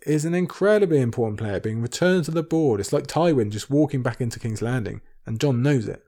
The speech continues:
The fact Mance isn't smiling at him is likely not a surprise at all.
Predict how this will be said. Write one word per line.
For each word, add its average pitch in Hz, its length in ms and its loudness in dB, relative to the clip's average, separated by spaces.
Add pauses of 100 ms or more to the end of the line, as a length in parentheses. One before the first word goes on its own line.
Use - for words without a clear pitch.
(220)
The 123 40 -6
fact - 240 0
Mance 127 280 -2
isn't 107 180 -6
smiling 123 380 -2
at 120 100 -4
him 120 220 -4 (100)
is 123 100 -4
likely 107 320 -2
not 98 160 -8
a - 40 -10
surprise 87 340 -8
at 90 160 -10
all. - 160 -8